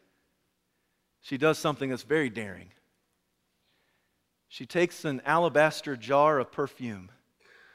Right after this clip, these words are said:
She breaks it and pours it all on the feet of Jesus. If this woman is a woman of the night, if this woman is a prostitute, what she's doing is she is giving Jesus the tools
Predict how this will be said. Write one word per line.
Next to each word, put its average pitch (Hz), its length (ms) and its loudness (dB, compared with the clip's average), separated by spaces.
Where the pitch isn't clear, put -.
She - 180 -10
breaks 135 420 0
it 95 140 -16
and 110 100 -18
pours 147 360 0
it 123 80 -6
all 143 300 2
on 123 100 -4
the 113 60 -8
feet 127 240 -6
of 101 100 -10
Jesus. 98 540 -16
If 175 180 2
this - 240 0
woman 123 320 -4
is 139 120 -8
a 143 60 0
woman 156 280 2
of 135 80 2
the 123 80 -6
night, 107 460 -8
if 202 200 2
this 190 240 0
woman 156 240 0
is 127 100 -6
a 123 60 -10
prostitute, - 800 -2
what 170 160 -4
she's 160 280 -6
doing 139 380 -2
is 123 140 -6
she 170 280 -2
is 131 120 -2
giving 143 440 -4
Jesus 117 540 -4
the 117 160 -10
tools 151 520 -6